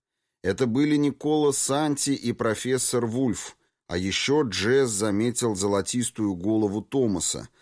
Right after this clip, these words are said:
торчащую в толпе выше всех. Два отряда разделились, оставив нейтральную территорию между собой —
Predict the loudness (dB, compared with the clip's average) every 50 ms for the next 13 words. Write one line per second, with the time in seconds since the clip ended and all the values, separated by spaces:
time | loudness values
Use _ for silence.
0 | _ _ -4 -2 -2 -2 0 -2 0 0 0 0 -2 -4 -4 -6 -6 -8 -6 -6
1 | -4 -4 -4 -4 -2 0 0 0 0 -2 -4 -4 -4 -6 -6 -6 -4 -4 -4 -4
2 | -6 -8 -10 -14 -18 _ _ _ _ _ _ _ _ _ _ _ _ _ _ -16
3 | -10 -6 -2 0 2 2 2 0 -2 -2 -2 0 2 2 2 2 2 2 2 0
4 | -2 -4 -4 -4 -2 -2 0 0 0 2 0 0 0 -2 -6 -4 -6 -6 -4 -4
5 | -2 0 0 2 2 0 -2 0 -2 -2 -2 -2 0 0 0 2 2 2 2 0
6 | 0 -2 -2 -2 -2 -2 -2 -2 -2 0 0 2 2 2 4 4 4 4 2 2
7 | 0 -2 -2 -2 0 0 0 0 2 0 0 0 -2 -8